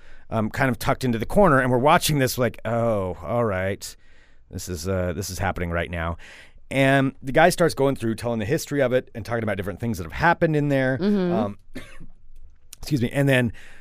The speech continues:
Speaker 1: talking about weird things that have happened in the, in the bathrooms
Speaker 2: The
Speaker 1: in the
Speaker 2: bathrooms are
Speaker 1: basement.
Speaker 2: that's supposed to be the haunted ones, yeah.
Speaker 1: Yeah, but that's not all. So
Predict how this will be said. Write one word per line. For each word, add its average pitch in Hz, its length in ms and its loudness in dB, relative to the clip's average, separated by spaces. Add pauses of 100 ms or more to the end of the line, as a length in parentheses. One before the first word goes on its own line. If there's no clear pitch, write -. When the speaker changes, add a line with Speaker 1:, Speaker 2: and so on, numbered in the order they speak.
(120)
Speaker 1:
talking 151 160 6
about 131 180 6
weird 143 240 2
things 135 200 0
that 98 60 -6
have 95 60 -4
happened 92 220 -2
in 87 100 -6 (140)
the, - 80 -6
in 101 140 -2
the 87 200 -4 (140)
bathrooms 170 460 6
Speaker 2:
The 233 140 8
Speaker 1:
in 247 60 8
the 285 40 6
Speaker 2:
bathrooms 311 160 8
are - 60 6
Speaker 1:
basement. 165 220 6
Speaker 2:
that's 196 120 -4
supposed 202 140 -4
to - 40 -18
be 185 60 -8
the 170 100 -6
haunted 170 320 -8
ones, 143 240 -10
yeah. 160 200 -4
Speaker 1:
Yeah, 170 220 8
but 123 140 -2
that's 175 300 2
not 165 220 6
all. 180 340 8
So 147 480 6